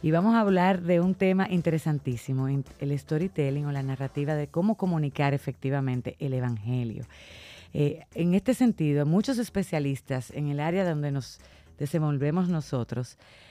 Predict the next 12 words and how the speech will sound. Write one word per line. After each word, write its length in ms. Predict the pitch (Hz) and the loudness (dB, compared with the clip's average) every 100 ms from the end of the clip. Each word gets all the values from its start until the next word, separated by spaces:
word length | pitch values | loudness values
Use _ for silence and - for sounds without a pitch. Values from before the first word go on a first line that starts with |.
| - - | -20 -6
eh, 360 | 139 135 135 - | -2 0 -2 -4
sabemos 400 | - 151 165 185 | 0 2 2 0
que 280 | 175 151 - _ _ | 2 0 -2 _ _
hay 180 | 143 165 | -2 -2
que 300 | 202 214 - - 160 | 2 0 0 -12 -8
l-, 200 | 165 - | -6 -2
comunicar 680 | 180 175 175 165 185 196 180 | 2 4 4 2 4 2 2
de 80 | |
manera 240 | 175 151 165 | 0 2 -2
efectiva. 640 | - 147 - 139 120 113 - _ _ _ _ _ | -4 -8 -4 -4 -2 -6 -12 _ _ _ _ _
Es 160 | 151 143 | -4 0
importante. 760 | 175 160 147 - 120 117 - | 0 0 -2 -2 -2 -4 -10